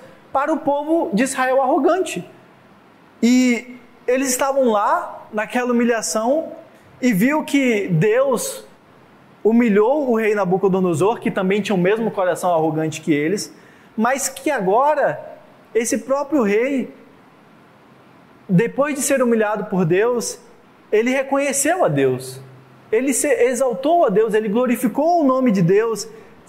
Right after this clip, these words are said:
ele proclamou que os caminhos de Deus são justos. E na mesma hora, provavelmente, eles se identificaram com Nabucodonosor.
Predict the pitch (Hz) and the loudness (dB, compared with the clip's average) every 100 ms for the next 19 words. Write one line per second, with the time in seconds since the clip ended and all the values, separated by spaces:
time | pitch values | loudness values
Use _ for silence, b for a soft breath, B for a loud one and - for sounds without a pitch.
0 | - - 208 247 214 285 - 262 226 330 | -8 -2 0 2 0 -2 0 2 4 4
1 | - 285 - 262 240 311 320 262 240 220 | 2 -2 0 2 2 2 0 2 2 4
2 | 254 277 - 269 247 185 254 277 - 175 | 2 0 -2 0 0 2 2 0 0 -2
3 | - - - - - - - - - B | -2 -12 -20 -20 -20 -20 -20 -20 -20 B
4 | B - 226 247 277 277 254 247 269 247 | B -6 0 2 2 0 2 2 0 0
5 | 220 220 214 240 233 220 226 208 240 - | -2 0 0 0 0 -2 0 0 0 -2
6 | - 233 240 233 196 156 143 135 143 139 | -2 -2 -2 -2 0 0 -2 -2 -4 -4
7 | 127 123 | -4 -6